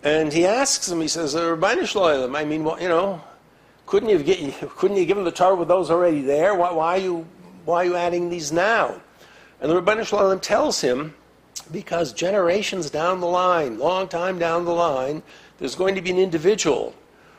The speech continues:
who is going to darshan out, is going to derive endless halachas, many, many, many halachas from these, these tagin and from other little details in, in Torah.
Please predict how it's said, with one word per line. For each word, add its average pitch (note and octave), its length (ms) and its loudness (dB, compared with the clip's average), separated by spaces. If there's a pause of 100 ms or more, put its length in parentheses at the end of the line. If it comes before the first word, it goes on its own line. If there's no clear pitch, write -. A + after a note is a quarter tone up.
(120)
who E3 240 4
is E3 140 -2
going G3+ 300 2
to E3 200 2
darshan A3 580 2
out, A3+ 420 0
is C#3+ 60 -6
going F3+ 180 0
to E3 100 -2
derive G3+ 680 2 (280)
endless C#4 460 4
halachas, G3+ 540 0 (260)
many, A#3 340 2
many, G#3 240 0
many G3 240 2
halachas E3+ 640 0 (240)
from D#3+ 400 -2 (180)
these, D3+ 400 -6
these C#3+ 220 -8
tagin D3 420 0
and B2 160 -10
from C#3 220 -6
other C#3 180 -4
little C3+ 220 -4
details A#2+ 640 -8 (320)
in, A#2+ 240 -6
in A2 60 -14
Torah. - 400 0